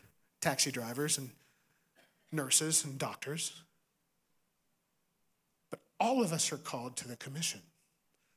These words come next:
to spread the good news, to testify of what he's done in our life.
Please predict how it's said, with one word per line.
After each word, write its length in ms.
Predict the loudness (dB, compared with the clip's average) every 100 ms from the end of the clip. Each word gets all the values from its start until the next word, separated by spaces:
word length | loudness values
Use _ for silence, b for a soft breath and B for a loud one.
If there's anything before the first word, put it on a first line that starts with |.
| _
to 100 | 4
spread 360 | 4 4 0 -2
the 80 | -2
good 180 | -4 -4
news, 260 | -4 -2
to 120 | -2
testify 680 | 2 4 4 2 0 2 0 -2 B B
of 140 | -6 0
what 160 | 0
he's 200 | 2 -2
done 320 | 0 0 0 -4 B B
in 120 | 0
our 100 | 4
life. 380 | 8 8 6